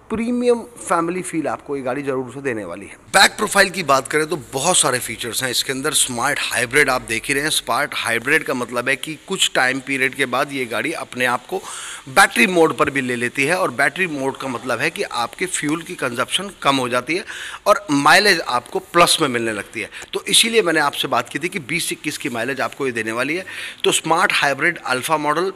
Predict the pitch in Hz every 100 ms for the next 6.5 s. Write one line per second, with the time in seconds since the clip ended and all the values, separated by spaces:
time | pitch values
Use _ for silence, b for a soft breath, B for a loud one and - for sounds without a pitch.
0 | - 139 - 147 147 151 - 135 131 131
1 | - 143 - 190 B B B B 127 127
2 | 123 135 135 147 170 202 143 160 151 151
3 | - 151 - 151 165 151 151 175 196 -
4 | 127 151 143 - 156 - 147 156 143 135
5 | 131 135 147 127 127 143 135 131 147 147
6 | 139 143 135 147